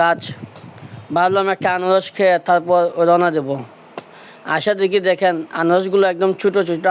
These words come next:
আনারস, আর খাওয়া হলো না, তাই একটা ভিডিও করলাম আপনাদের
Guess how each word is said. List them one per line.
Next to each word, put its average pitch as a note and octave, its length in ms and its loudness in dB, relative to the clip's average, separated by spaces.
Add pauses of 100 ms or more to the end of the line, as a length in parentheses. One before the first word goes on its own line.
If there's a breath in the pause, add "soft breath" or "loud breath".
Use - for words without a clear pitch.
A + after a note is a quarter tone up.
আনারস, D#3+ 360 2 (1600)
আর E3+ 100 2 (120)
খাওয়া F#3 320 2
হলো G3 160 2 (100)
না, G3 60 2 (1300)
তাই F#3 200 2
একটা F#3+ 140 0 (120)
ভিডিও G3 220 2 (100)
করলাম F#3 260 2 (120)
আপনাদের F#3 280 2